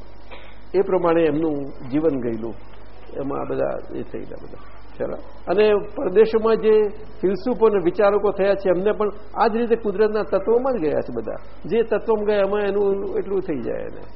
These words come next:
ખ્યાલ આવ્યો કે નહીં? બધી ઓબ્ઝર્વેશનથી જ થયું છે આ બધું. હમ? ન્યૂટનને ગુરુત્વાકર્ષણનો સિદ્ધાંત આવ્યો ને જોયું, એ ઓબ્ઝર્વેશન છે જ ખાલી, પછી એમાં વિચારણા ચાલે જબરજસ્ત. ખ્યાલ આવે? હમ. ચારસો ચાર આવે લઈએ.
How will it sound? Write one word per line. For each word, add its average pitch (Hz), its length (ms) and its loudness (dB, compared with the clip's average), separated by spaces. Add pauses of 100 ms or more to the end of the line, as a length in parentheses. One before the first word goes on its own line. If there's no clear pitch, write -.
(460)
ખ્યાલ 139 180 4
આવ્યો 180 160 4
કે 233 120 0
નહીં? 196 180 -4 (420)
બધી 190 240 6
ઓબ્ઝર્વેશનથી 208 800 4
જ 135 120 -2
થયું 123 280 -4
છે 117 120 -6
આ 113 100 -2
બધું. 110 260 -8 (600)
હમ? 254 180 -2 (340)
ન્યૂટનને 214 520 2 (840)
ગુરુત્વાકર્ષણનો 208 800 2
સિદ્ધાંત 190 500 0
આવ્યો 196 260 6
ને 165 80 0
જોયું, 190 360 6
એ - 80 -2
ઓબ્ઝર્વેશન 294 640 4
છે 294 140 0
જ - 140 -4
ખાલી, 170 280 2
પછી 220 220 0
એમાં 208 200 4
વિચારણા 185 400 -4
ચાલે - 300 -8
જબરજસ્ત. 92 560 -10 (600)
ખ્યાલ 139 180 -6
આવે? - 120 -6 (200)
હમ. 123 240 -10 (2750)
ચારસો 165 360 2
ચાર 175 400 6
આવે 117 180 2
લઈએ. 113 340 -4